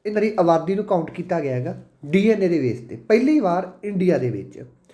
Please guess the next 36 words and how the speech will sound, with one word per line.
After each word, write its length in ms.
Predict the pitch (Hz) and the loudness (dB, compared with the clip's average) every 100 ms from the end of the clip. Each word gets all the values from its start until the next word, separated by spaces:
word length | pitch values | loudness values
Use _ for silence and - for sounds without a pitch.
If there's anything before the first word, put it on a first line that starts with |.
| _ - - _ - | _ -20 -20 _ -2
ਕਹਿੰਦੇ 200 | 254 302 | 2 6
ਜੀ 140 | 359 | 8
ਸੈਕਿੰਡ 800 | 330 - - 208 214 - 226 135 123 - _ _ _ - | 6 0 -2 2 2 0 -2 -2 -8 -12 _ _ _ -2
ਹਾਈਐਸਟ 520 | 175 233 247 - - | 2 4 2 0 -2
ਬਿਲਡ 360 | 165 147 208 - | -4 0 -2 0
ਐਲੀਫੈਂਟ 600 | - 208 226 226 226 226 | 0 0 0 -2 -4 -2
ਆ, 40 | |
ਉਹਦੀ 140 | 233 247 - | -4 -4 -2
ਪਾਪੂਲੇਸ਼ਨ, 540 | 196 180 196 185 185 | -2 -2 0 -2 0
ਜਿਹੜੇ 140 | 196 240 | 0 2
ਐਲੀਫੈਂਟ 520 | 180 180 175 151 202 | 2 0 -2 -4 -2
ਆ, 60 | |
ਉਹ 160 | 220 247 | -4 -4
ਦੂਜੇ 340 | 190 185 180 247 | -2 -2 0 0
ਨੰਬਰ 260 | 226 208 | 0 0
'ਤੇ 120 | 196 | 0
ਸਭ 160 | 196 196 | 0 0
ਤੋਂ 120 | 240 | 0
ਜ਼ਿਆਦਾ 260 | 190 156 151 | 0 0 -2
ਕਿੱਥੇ 320 | 131 - 123 | -6 -8 -10
ਹੈ? 140 | 113 123 _ _ _ _ _ _ _ - | -12 -14 _ _ _ _ _ _ _ -2
ਠੀਕ 160 | 185 | 2
ਹੈ, 40 | 269 269 | 2 2
ਜਿਹੜਾ 220 | 165 185 254 | 0 0 0
ਪੰਜਾਬੀ 380 | 220 190 180 | 2 2 2
'ਚ 80 | 196 | -2
ਪ੍ਰਸ਼ਨ 280 | 196 208 254 | -4 -4 -4
ਉਹ 80 | 254 | -4
'ਚ 80 | 285 | -6
ਕਿਹਾ 220 | 247 226 | -6 -4
ਹੋਇਆ 100 | 240 | -4
ਸਭ 180 | 233 202 | -4 -4
ਤੋਂ 140 | 277 196 | -2 2
ਵੱਧ 260 | 143 170 | 2 2
ਕਿੱਥੇ 360 | 226 262 - 269 | 0 -2 0 2
ਹੈ, 140 | 285 | 2